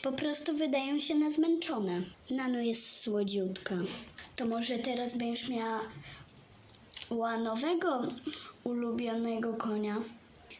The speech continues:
Może tak właśnie będzie. Ale ja nigdy nie będę miała innego ulubionego konia. Jestem sigusiową amazonką.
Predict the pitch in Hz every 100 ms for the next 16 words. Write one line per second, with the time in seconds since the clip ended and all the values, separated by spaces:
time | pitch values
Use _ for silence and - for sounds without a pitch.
0 | - 330 359 403 285 220 202 214 - 254
1 | 294 302 254 233 202 - - - - -
2 | - 220 226 214 214 214 196 190 190 185
3 | 180 180 185 190 185 185 208 196 185 185
4 | 180 180 185 - - - - - - -
5 | 214 202 180 190 - 185 - - - -
6 | - 120 85 - - - - - - -
7 | - - - - - - - - - 202
8 | - 180 175 - 185 180 190 - 320 302
9 | 233 185 - 359 302 208 202 185 -